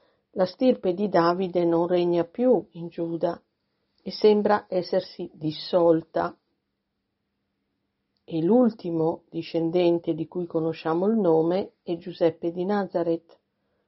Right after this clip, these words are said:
un semplice artigiano del legno. Vi è, vi è però un evento che si sta preparando nella storia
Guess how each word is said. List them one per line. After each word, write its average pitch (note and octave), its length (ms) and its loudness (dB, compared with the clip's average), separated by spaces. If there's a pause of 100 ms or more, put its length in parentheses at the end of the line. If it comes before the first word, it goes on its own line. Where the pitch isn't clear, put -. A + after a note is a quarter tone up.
(180)
un G#3 100 -16
semplice F#3 840 -2
artigiano E3 840 -2
del E3+ 300 -4
legno. E3 420 -2 (1600)
Vi B3 180 4
è, A3+ 220 6
vi A#3+ 180 2
è E3 100 6
però F#3 440 0
un A3 160 0
evento E3+ 500 2
che G3+ 120 -8
si - 120 -10
sta F3+ 320 -4
preparando F3+ 800 0
nella D#3+ 240 -2
storia E3 640 -2